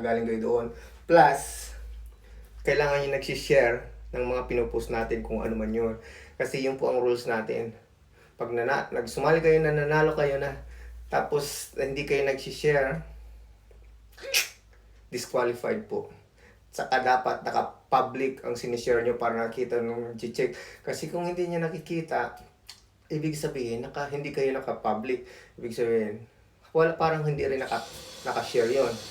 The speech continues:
So, kayo lang ang nakakita noon. Kasi hindi nyo naman friends yung, ah, nag-check eh. So, pag sinare nyo, wag sa friends lang,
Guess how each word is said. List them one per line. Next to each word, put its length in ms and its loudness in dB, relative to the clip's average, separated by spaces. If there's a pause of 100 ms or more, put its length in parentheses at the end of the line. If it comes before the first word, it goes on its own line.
(340)
So, 160 -2
kayo 160 8
lang 160 6
ang 80 2
nakakita 640 -2
noon. 160 0 (320)
Kasi 240 4
hindi 240 0
nyo 160 4
naman 160 2
friends 320 2
yung, 160 2 (640)
ah, 320 4
nag-check 560 2
eh. 160 2
So, 560 6 (880)
pag 160 -2
sinare 560 2
nyo, 160 6
wag 160 4
sa 160 -2
friends 400 2
lang, 160 2